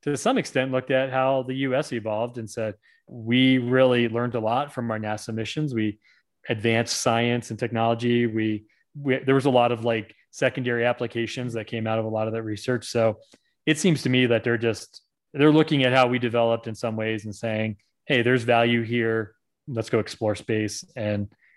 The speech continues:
use that, probably some of those findings to advance our economy and advance probably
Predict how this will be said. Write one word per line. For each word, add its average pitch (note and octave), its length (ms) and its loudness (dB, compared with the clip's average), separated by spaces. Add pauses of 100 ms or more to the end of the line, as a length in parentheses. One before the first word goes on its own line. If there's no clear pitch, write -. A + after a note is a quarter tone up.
(220)
use A#2 280 0
that, A2+ 360 2
probably A2+ 200 2
some B2+ 160 0
of A#2 60 0
those A2 140 0
findings A2 420 -4
to A2+ 200 -6
advance A2+ 260 -2
our G#2+ 120 2
economy D3 640 2
and A#2 160 0
advance A2 400 -6 (160)
probably A2 340 0